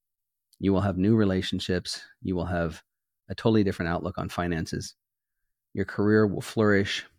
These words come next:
You'll be a better parent, a better son, a better daughter, a better sibling, a better person, and more effective to the world that we live in now. You will be saving people out there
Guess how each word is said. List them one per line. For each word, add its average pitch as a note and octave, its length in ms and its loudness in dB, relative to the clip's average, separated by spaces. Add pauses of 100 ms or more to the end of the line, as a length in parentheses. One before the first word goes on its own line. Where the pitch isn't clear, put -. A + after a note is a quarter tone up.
(120)
You'll G2 120 -6
be F2 100 0
a E2 40 0
better E2+ 200 -4
parent, E2+ 440 -2 (560)
a - 40 -10
better D#2+ 200 -2
son, D#2+ 480 -4 (320)
a - 60 -6
better - 200 -4
daughter, E2 520 0 (840)
a F2 60 -4
better D#2+ 200 -2
sibling, E2+ 520 -2 (760)
a - 40 -6
better F2+ 180 0
person, F2+ 540 -2 (880)
and F2+ 160 2
more G2 160 2
effective - 680 -4 (760)
to C#3 160 6
the G#2+ 100 4
world - 340 -4 (280)
that - 100 -12
we E2 80 -4
live F2+ 200 0
in E2 160 -4
now. - 180 -12 (800)
You A2+ 200 6
will A2+ 160 6
be G2+ 180 4
saving G2 420 2
people - 400 -4 (180)
out E2+ 200 0
there E2 260 0